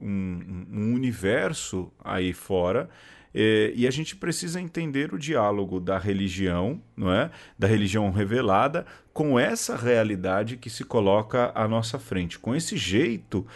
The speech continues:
é, desenhado à nossa frente aí. É, porque eu confesso, uma vez numa, num diálogo com um irmão, há muitos anos, da igreja, de uma outra igreja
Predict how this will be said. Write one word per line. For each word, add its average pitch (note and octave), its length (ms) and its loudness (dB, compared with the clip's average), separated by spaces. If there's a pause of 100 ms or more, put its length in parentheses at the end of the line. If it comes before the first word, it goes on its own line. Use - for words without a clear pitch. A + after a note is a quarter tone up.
(260)
é, G#2 380 6
desenhado G#2+ 720 2
à G#2+ 40 2
nossa G#2+ 300 -2
frente G#2+ 480 2
aí. F#2 200 4 (340)
É, G#2 460 8 (100)
porque - 360 0 (100)
eu E3+ 120 6
confesso, C#3+ 720 6
uma G#2 140 4
vez A#2 260 4
numa, A2+ 380 4
num G2+ 180 4
diálogo F#2+ 560 6
com F2+ 500 2
um F#2 180 4
irmão, F2+ 680 6
há D#3 120 4
muitos G#3+ 480 4
anos, G#2+ 300 6
da F#2 120 6
igreja, F#2 540 4 (460)
de G2 120 -2
uma G2 200 4
outra F#2+ 280 4
igreja F2+ 600 2